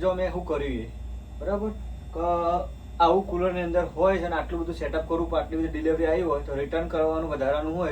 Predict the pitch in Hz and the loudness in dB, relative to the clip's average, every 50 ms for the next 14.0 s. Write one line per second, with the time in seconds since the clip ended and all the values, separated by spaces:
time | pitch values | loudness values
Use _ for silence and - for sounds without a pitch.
0 | 139 160 - 202 196 190 185 165 156 151 147 143 135 127 123 117 110 - - - | -2 0 0 2 2 2 2 0 2 2 0 2 2 0 -2 -4 -6 -8 -10 -12
1 | - - - 151 170 175 170 151 147 170 180 160 160 156 165 180 190 190 196 180 | -10 -4 0 2 2 2 2 2 2 2 2 2 2 0 0 -2 -2 0 0 0
2 | 160 139 139 139 - 165 156 151 151 170 185 180 180 175 170 156 139 135 120 113 | 0 -2 -4 -6 -2 0 2 2 4 2 2 2 0 -2 -2 -2 -2 -4 -4 -4
3 | 110 - - - - - - - - - - - 180 180 175 180 202 202 190 190 | -6 -8 -10 -12 -12 -14 -14 -14 -12 -12 -6 0 2 4 4 6 6 4 4 4
4 | 190 202 208 202 196 196 202 202 208 208 196 - - - - - - - - - | 4 4 4 4 4 2 2 2 2 0 -2 -4 -8 -10 -10 -12 -12 -12 -12 -12
5 | - - - - - 160 180 202 196 - 208 220 220 220 220 226 226 226 208 226 | -12 -12 -8 -4 4 8 8 8 10 8 6 2 4 2 2 2 2 2 2 0
6 | 240 240 240 254 254 254 - - - - 165 180 185 190 185 175 170 180 196 196 | 0 -2 0 -2 -2 -4 -6 -8 -10 -8 -4 -2 -2 0 2 4 4 4 4 2
7 | 196 - - - 175 202 - - 180 226 247 240 220 208 190 202 180 170 170 - | 0 -2 -4 -2 -2 -2 0 0 2 2 4 4 2 2 2 2 2 0 -2 -4
8 | - - 175 180 196 185 170 156 156 170 175 170 165 160 151 160 160 156 151 - | -2 0 0 0 0 -2 -4 -2 0 0 0 -2 -4 -6 -4 -2 -2 -2 0 0
9 | 190 185 - 120 113 - - - - - - - - 165 180 202 208 208 220 220 | -2 -2 -2 -4 -6 -8 -10 -12 -14 -14 -12 -10 -6 -4 -2 -2 -2 -2 -4 -6
10 | - - - - - - - - - - - - - - 170 175 180 180 180 180 | -8 -10 -10 -12 -12 -10 -10 -10 -10 -10 -10 -10 -6 -4 -4 -2 0 0 0 0
11 | 180 - - - - - - - - - - - - - - - - - - - | -2 -4 -6 -10 -10 -10 -12 -12 -10 -10 -8 -8 -10 -10 -12 -12 -12 -10 -8 -8
12 | - - - - 160 170 165 - - - - - - - - - - - - - | -6 -4 0 4 4 4 4 2 -4 -6 -6 -8 -8 -8 -10 -10 -8 -8 -8 -8
13 | - - - - - - - - - - - - - - - - - - 220 | -8 -8 -8 -8 -8 -8 -8 -8 -8 -10 -8 -8 -8 -8 -8 -8 -2 2 6